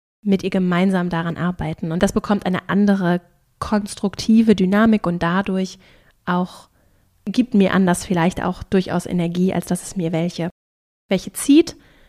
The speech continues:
Der dritte Impuls, ich kann nicht nur mit anderen, sondern auch mit mir selbst empathisch sein, mit mir selbst einfühlsam, mitfühlsam sein. Das heißt,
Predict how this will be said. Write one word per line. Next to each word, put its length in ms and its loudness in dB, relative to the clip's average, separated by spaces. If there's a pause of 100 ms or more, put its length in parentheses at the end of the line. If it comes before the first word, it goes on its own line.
(600)
Der 100 -4
dritte 360 2
Impuls, 800 -2 (1300)
ich 180 0
kann 220 2
nicht 140 2
nur 100 2
mit 180 -4
anderen, 500 2
sondern 200 0
auch 140 -8
mit 120 -6
mir 100 0
selbst 360 0
empathisch 560 -4
sein, 560 -4
mit 100 -8
mir 80 -4
selbst 420 0
einfühlsam, 720 2
mitfühlsam 880 0
sein. 380 -2
Das 220 -2
heißt, 280 2